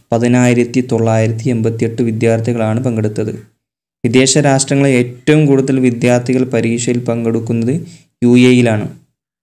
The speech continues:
ആയിരത്തി ഒരുന്നൂറ്റി മുപ്പത്തിനാല് വിദ്യാർത്ഥികളാണ് പരീക്ഷയിൽ പങ്കെടുത്തത്.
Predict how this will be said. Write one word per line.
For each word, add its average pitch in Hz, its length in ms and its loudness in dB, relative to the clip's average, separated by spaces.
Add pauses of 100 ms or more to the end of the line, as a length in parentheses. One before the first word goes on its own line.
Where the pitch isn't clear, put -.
(1300)
ആയിരത്തി 120 640 0
ഒരുന്നൂറ്റി 120 540 0
മുപ്പത്തിനാല് 113 880 -2 (240)
വിദ്യാർത്ഥികളാണ് 113 920 -2 (340)
പരീക്ഷയിൽ 117 360 0
പങ്കെടുത്തത്. 110 680 -4